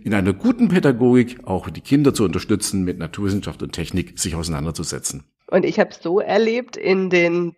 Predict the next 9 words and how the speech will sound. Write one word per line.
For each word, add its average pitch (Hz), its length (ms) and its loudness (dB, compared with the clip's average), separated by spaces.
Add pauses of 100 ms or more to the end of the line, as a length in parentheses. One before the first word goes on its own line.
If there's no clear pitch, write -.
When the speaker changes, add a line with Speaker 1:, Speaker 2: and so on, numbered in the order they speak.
Speaker 2:
Beginnen, 240 580 0
dass 180 320 0
man 175 300 0 (360)
ja 165 480 4
auch 165 200 0
die 190 120 -4
Vorstellung 208 580 0
davon 190 400 0
hatte, 185 340 0